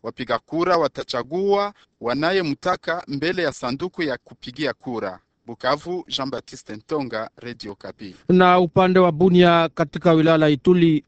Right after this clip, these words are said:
Speaker 2: la Ituri, kampeni ya uchaguzi tayari imeanzishwa, lakini siku nne kisha kuanzisha kwake, wagombeaji wamoja wana huzuni sababu picha zao zinakatwa na watu wasiojulikana katika kata zimoja za mji wa Bunia.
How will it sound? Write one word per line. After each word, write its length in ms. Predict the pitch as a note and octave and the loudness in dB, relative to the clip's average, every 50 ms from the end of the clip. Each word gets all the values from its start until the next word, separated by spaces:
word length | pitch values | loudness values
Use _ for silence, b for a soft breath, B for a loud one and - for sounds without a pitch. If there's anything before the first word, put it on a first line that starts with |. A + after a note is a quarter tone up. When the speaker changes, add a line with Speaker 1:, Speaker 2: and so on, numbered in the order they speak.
| _ | _
Speaker 2:
la 100 | D3 D3+ | 2 2
Ituri, 520 | D#3 C#3+ - F#3+ F#3 F3 E3 D#3 D3 C3 - _ _ _ _ _ _ _ _ - | 2 2 4 4 4 4 4 4 2 2 0 _ _ _ _ _ _ _ _ -6
kampeni 420 | - G#3+ A#3 - - F3+ F3 F3+ | -2 -2 0 2 4 6 6 6
ya 80 | F3 E3+ | 6 4
uchaguzi 640 | D#3 - - E3 D#3 E3+ F#3+ E3 F#3 F#3 F3+ F3 F3 | 4 2 2 2 2 2 2 4 4 4 4 4 4
tayari 320 | - F3 E3 E3+ F3 E3+ | 4 4 4 4 4 4
imeanzishwa, 840 | E3 D#3 D#3 D#3 D3+ D3+ C#3+ D3+ G3 - - F#3+ F3 E3 D#3+ D#3 - _ _ _ _ | 4 4 4 4 4 4 2 0 -2 0 2 4 4 4 2 0 -2 _ _ _ _
lakini 460 | - E3+ F3 E3+ - - F#3+ F#3+ F#3 E3 | 0 0 2 2 2 4 4 4 4 4
siku 300 | - F#3 - - E3 D#3+ | 2 -2 -2 0 2 2
nne 140 | F3 E3+ | 2 0
kisha 240 | - F3 - - E3 | 0 -2 -2 -2 -2
kuanzisha 360 | - - D#3+ D3 D3 - E3 D3 | 0 0 0 0 0 -2 -4 -2
kwake, 460 | - F3 E3+ D#3 - E3+ D#3+ D#3 D3 - _ _ _ _ _ _ _ _ _ _ _ | 0 -2 -2 0 0 0 0 0 -2 -4 _ _ _ _ _ _ _ _ _ _ _
wagombeaji 560 | C3 C#3+ C#3+ D#3+ F3 E3+ F3+ F#3+ G#3 G3 F3+ G3 | 0 2 4 4 4 4 4 4 2 2 2 2
wamoja 340 | F3+ F#3 F#3+ F3+ F#3 F#3 | 2 2 2 2 2 2
wana 180 | F3+ F3+ F3 F3 | 2 2 2 2
huzuni 300 | E3+ E3 D#3 F#3 F#3 E3+ | 0 0 0 0 0 0
sababu 640 | - F3 D#3+ F3 F3 E3 E3+ E3+ E3+ E3+ D3+ - _ _ | 0 0 0 0 2 2 2 2 2 2 -2 -6 _ _
picha 200 | - D#3+ D3 E3 C#3+ | -4 -2 0 0 0
zao 300 | C#3 D#3 D3+ D3 D3 C#3 | 2 2 2 2 2 0
zinakatwa 720 | B2+ C#3 C#3 C3+ - - D3+ - D#3 D3 C#3 C#3 C3+ - - - | -2 -2 -4 -4 -2 -4 -2 0 0 0 2 2 0 -2 -4 -4
na 140 | D#3 E3 D#3 | -2 0 2
watu 220 | E3 D#3+ - - | 2 0 0 0
wasiojulikana 600 | D3+ C3+ - D#3+ C#3+ C3 B2+ C3 - - D3 C#3+ | -2 -2 0 -2 -2 -2 -2 -2 0 0 0 -2
katika 320 | C3 - B2+ - - C#3+ B2+ | -2 -4 -8 -6 -4 -4 -4
kata 260 | - C#3 B2+ - B2+ | -2 -2 -4 -4 -2
zimoja 320 | G#2+ B2+ B2+ B2+ B2 B2+ | -2 0 0 0 0 0
za 80 | A#2+ B2 | 0 -2
mji 200 | A#2+ A2+ A2 B2 | -2 -2 -2 -2
wa 80 | A#2+ G#2+ | -2 0
Bunia. 460 | A2+ C#3 C#3+ C#3 C3+ B2+ B2+ A#2 | 0 0 2 2 2 0 -2 -4